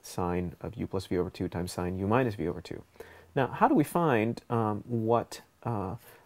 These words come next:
the product side or the sum side of the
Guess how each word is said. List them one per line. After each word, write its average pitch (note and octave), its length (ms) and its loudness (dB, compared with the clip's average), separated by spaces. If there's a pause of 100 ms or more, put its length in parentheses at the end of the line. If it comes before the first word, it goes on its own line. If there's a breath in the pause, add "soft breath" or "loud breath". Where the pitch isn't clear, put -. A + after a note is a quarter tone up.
the A2 100 4 (260)
product B2 400 8
side A2 320 2
or A2 140 6
the G2 260 4 (280)
sum B2+ 280 2
side A2 220 2
of F#2+ 80 0
the F2+ 120 -4